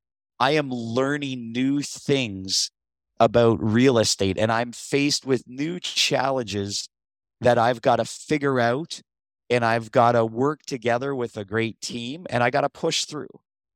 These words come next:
You know, and whether it's your first deal or you're, like, a hundred and fiftieth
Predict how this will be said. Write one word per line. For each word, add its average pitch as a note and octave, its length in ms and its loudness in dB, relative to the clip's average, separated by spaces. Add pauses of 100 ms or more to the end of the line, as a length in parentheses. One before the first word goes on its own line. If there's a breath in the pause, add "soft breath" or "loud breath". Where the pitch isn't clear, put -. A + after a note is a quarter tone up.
You A#2+ 80 2
know, B2 100 4
and C3+ 100 2
whether D#3 220 4
it's D3+ 160 -4
your C#3 60 -2
first E3 420 -2
deal D3+ 340 2
or B2+ 120 0
you're, A#2+ 180 -2
like, A2+ 260 -2
a G#2+ 100 -4
hundred C3+ 380 -6
and A2 220 -16
fiftieth G#2+ 800 -2